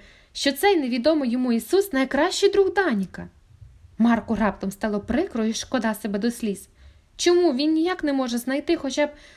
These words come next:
звичайнісінького друга серед людей? А от друг Даніка — сам Христос. Але може бути,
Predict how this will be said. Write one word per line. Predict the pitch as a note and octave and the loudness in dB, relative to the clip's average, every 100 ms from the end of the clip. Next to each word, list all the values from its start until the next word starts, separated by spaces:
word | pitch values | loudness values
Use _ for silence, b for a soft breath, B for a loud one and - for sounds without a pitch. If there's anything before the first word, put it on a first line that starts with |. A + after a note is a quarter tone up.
| B | B
звичайнісінького | A#3+ D4+ F4 G#4 A4+ G4 - B3+ A#3+ B3 A#3 | -2 0 0 0 2 2 2 0 0 0 0
друга | A#3 F#4 D4+ | 2 2 2
серед | A#3 A#3+ B3 - | -2 -2 -2 -4
людей? | B3+ A3 G3 F3+ _ _ _ - | -2 -2 -2 -6 _ _ _ -2
А | G#3+ | 2
от | A#3 G#3 G#3+ - | 2 0 -8 -2
друг | F#3+ A#3 F#3+ | 2 2 0
Даніка — | F#3 A#3+ G4 E4 F#3+ F#3 b b b b b b | 0 2 2 -2 -6 -10 b b b b b b
сам | - - G#3 A3 C4+ | -4 2 2 2 -2
Христос. | - D4 D4 - E4+ D4+ G3+ - _ _ _ _ _ | -2 0 -2 0 0 2 -2 -10 _ _ _ _ _
Але | - G3 G3+ G3 | -2 0 2 2
може | G3+ G#3 G#3+ | 2 0 -2
бути, | G3+ A#3 B3+ C4 A#3+ | -4 -4 -4 -4 -4